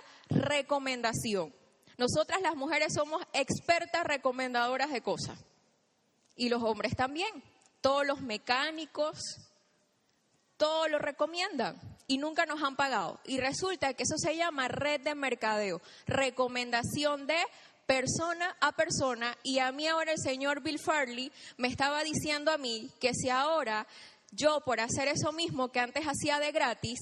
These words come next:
y se me unía a la compañía y recomendaba sus productos y los utilizaba,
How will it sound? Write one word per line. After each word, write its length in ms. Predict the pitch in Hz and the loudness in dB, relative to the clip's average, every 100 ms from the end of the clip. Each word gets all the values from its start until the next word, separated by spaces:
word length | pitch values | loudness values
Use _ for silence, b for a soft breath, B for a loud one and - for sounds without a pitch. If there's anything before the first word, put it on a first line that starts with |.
| - | -2
y 120 | 254 | 0
se 140 | 240 | 0
me 120 | 226 233 | 0 -4
unía 280 | 254 285 | -2 0
a 40 | 302 | 2
la 160 | 311 | 0
compañía 800 | 302 302 277 302 339 320 233 233 - | 2 0 2 -2 0 -2 0 -2 0
y 120 | 254 | 0
recomendaba 680 | 247 233 240 240 254 285 302 | 0 0 -2 0 0 0 0
sus 220 | - 320 | -2 -2
productos 600 | - 320 330 320 - 262 | 2 2 0 -4 -2 -2
y 80 | 269 | 0
los 160 | 254 294 | 0 0
utilizaba, 760 | 311 311 302 330 311 247 220 | 0 -2 0 0 2 2 0